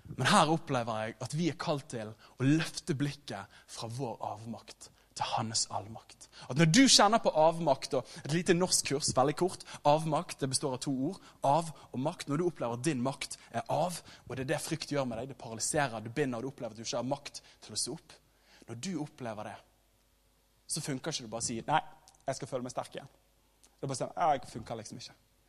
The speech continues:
Det du må gjøre, er at du må proaktivt kultivere det som er sant. Proaktivt vende blikket fra avmakt til lovprisning. Og her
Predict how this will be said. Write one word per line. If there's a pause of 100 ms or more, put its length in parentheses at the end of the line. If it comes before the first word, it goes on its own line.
(240)
Det
du
må
gjøre,
er
at
du
må
proaktivt (240)
kultivere
det
som
er
sant. (680)
Proaktivt (380)
vende
blikket
fra
avmakt
til
lovprisning. (840)
Og
her